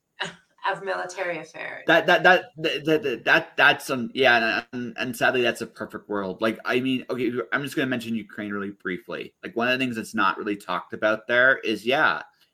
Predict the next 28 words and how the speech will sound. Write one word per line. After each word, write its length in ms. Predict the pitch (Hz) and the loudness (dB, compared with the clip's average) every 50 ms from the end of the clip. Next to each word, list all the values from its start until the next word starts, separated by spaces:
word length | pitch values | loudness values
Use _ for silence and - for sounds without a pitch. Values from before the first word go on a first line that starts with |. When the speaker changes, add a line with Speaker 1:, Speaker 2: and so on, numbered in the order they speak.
| _ _ _ _ _ _ _ _ _ _ _ _ - | _ _ _ _ _ _ _ _ _ _ _ _ 0
Speaker 2:
like, 240 | 127 123 117 - - _ - - - _ _ _ _ _ | 0 0 0 -4 -10 _ -20 -20 -20 _ _ _ _ _
Russia 640 | - 127 127 131 - - 156 135 131 131 127 127 - _ - | 2 4 4 4 2 2 4 6 8 8 6 4 0 _ -12
and 140 | 104 104 101 | -10 -6 -4
nato 560 | 104 110 113 113 113 113 110 110 104 - _ - | -2 -2 0 0 2 0 0 0 -2 -6 _ -4
are, 160 | - 104 104 - _ _ - | 0 0 0 0 _ _ -18
are 80 | - - | -18 -14
kind 220 | - - 110 107 104 | -10 -6 -4 -4 -4
of 100 | 101 - | -6 -8
playing 300 | - - 104 98 101 101 | -8 -10 -8 -8 -8 -10
a 40 | 95 | -10
game, 540 | 92 113 123 131 117 104 98 98 95 95 - _ _ _ - | -8 -6 -6 -4 -4 -6 -6 -8 -10 -12 -14 _ _ _ -14
and 100 | 107 101 | -14 -12
it's 160 | 98 98 - - | -12 -12 -8 -4
really 160 | 113 113 107 | -4 -4 -4
the 100 | 101 92 | -4 -8
people, 500 | - - - 113 110 - 110 104 92 - 113 | -14 -14 -14 -14 -10 -6 -6 -6 -6 -4 0
no 100 | 151 175 | 4 6
matter 380 | 208 190 151 127 113 107 - _ | 6 6 6 6 2 0 -4 _
which 260 | - 127 139 139 - - | 0 0 0 0 0 0
side 280 | - 123 120 120 117 | 4 6 6 6 4
you 240 | 110 107 110 104 98 - _ | 2 -4 -8 -10 -10 -12 _
think 240 | - 107 107 98 - | -8 -8 -8 -6 -6
is 200 | 101 98 92 95 | -6 -6 -6 -4
right 300 | 95 95 95 95 98 95 | -2 0 0 0 0 -2
or 100 | 98 95 | -4 -4
wrong, 500 | 90 92 92 90 98 101 104 104 101 - _ _ - - | -4 -4 -4 -4 -2 -2 -4 -4 -6 -10 _ _ -4 -2
I'm 220 | - 101 101 101 | -2 -2 -2 -2
not, 260 | 104 101 98 95 - | -2 0 0 0 -2